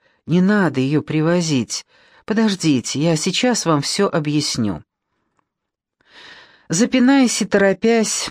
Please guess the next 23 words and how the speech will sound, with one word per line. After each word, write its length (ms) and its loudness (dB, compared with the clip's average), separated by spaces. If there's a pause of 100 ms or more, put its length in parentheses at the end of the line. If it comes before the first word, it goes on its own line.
Аня 280 2
стала 340 0
наспех 540 0
объяснять 640 -2
Андрею, 440 0
что 460 0 (580)
ребёнок 420 4
часто 440 0
просится 580 -2
назад, 680 0 (420)
если 300 0
ему 220 2
на 160 2
новом 320 0
месте 360 -2
трудно, 400 0
непонятно, 720 0
а 20 2
может 460 2
быть, 600 -2 (680)
в 100 -20
какую-то 500 0
минутку 840 0